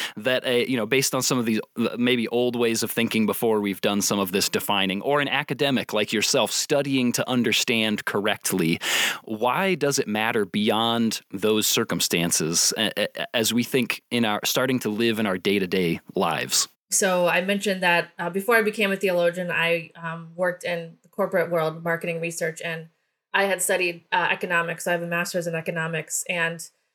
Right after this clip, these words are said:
Speaker 2: there was really no way in which my faith was actively at play in my work.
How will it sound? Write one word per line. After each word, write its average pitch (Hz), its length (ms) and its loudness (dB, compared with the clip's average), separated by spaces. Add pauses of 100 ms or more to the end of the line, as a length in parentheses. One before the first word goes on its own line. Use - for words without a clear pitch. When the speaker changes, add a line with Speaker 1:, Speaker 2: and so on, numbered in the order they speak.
(440)
Speaker 2:
there 247 120 8
was 254 160 6
really 349 320 0
no 233 240 6
way 196 400 4
in 196 200 -2
which 196 480 0 (720)
my 214 160 4
faith 208 360 2
was 185 220 0
actively 185 680 0
at 175 240 0
play 165 480 0
in 175 140 -6
my 160 140 -2
work. 151 340 -4